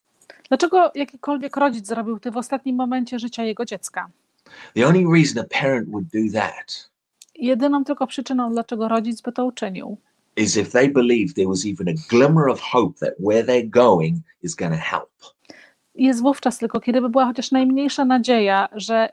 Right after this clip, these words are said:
Speaker 1: tam, gdzie on pójdzie, jest jakaś, jest ostatnie uratowanie.
Speaker 2: This man finds Jesus.
Speaker 1: Ten mężczyzna znajduje Jezusa.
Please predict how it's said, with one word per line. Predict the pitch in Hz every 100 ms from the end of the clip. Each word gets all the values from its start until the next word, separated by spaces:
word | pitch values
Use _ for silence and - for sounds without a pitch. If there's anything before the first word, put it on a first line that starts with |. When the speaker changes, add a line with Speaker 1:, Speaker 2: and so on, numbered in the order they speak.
| -
Speaker 1:
tam, | 262 262
gdzie | 254 269
on | 254 233
pójdzie, | - 254 214 190 180
jest | 208 -
jakaś, | 202 214 208 - -
jest | 220 220
ostatnie | - - 226 226 214
uratowanie. | 208 202 196 190 180 185 - _ _ _ _ _ 117
Speaker 2:
This | 139 -
man | 117 139 127 98
finds | - - 117 107 87 82 80
Jesus. | 101 98 - - - - - - - _
Speaker 1:
Ten | - 233
mężczyzna | 254 - 277 285
znajduje | 247 254 233 226 208 214
Jezusa. | 214 208 190 208 202